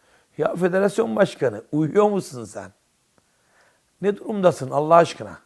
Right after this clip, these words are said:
Gideceksin. Gideceksin, başka şansın yok. Milli takım üzerinden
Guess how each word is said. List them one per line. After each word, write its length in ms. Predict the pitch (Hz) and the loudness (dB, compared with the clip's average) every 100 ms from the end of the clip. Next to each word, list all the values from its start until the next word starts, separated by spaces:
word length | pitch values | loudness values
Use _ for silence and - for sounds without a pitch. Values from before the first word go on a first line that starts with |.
| _ _ _ _ _ _ _ - | _ _ _ _ _ _ _ -8
Gideceksin. 680 | 147 165 214 208 - 95 - _ _ _ _ _ _ _ _ _ | -4 0 0 -2 -8 -14 -18 _ _ _ _ _ _ _ _ _
Gideceksin, 580 | 143 156 220 - 139 135 | -10 -4 -4 -4 -6 -6
başka 240 | 135 143 | -6 -8
şansın 400 | 127 147 143 165 | -8 -10 -10 -6
yok. 360 | 160 120 - _ _ _ _ - _ - _ | -4 -4 -6 _ _ _ _ -20 _ -20 _
Milli 260 | 143 175 220 | -4 0 2
takım 280 | 226 180 196 | 2 2 0
üzerinden 480 | 185 196 196 180 | 4 4 4 0